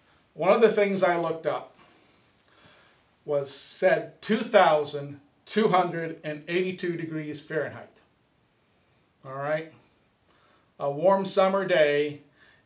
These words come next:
is like seventy degrees Fahrenheit.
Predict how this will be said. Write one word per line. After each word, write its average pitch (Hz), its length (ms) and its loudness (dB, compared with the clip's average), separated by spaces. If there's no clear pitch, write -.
is 151 240 -4
like 143 460 -6
seventy 147 600 -6
degrees 135 500 -12
Fahrenheit. 123 560 -16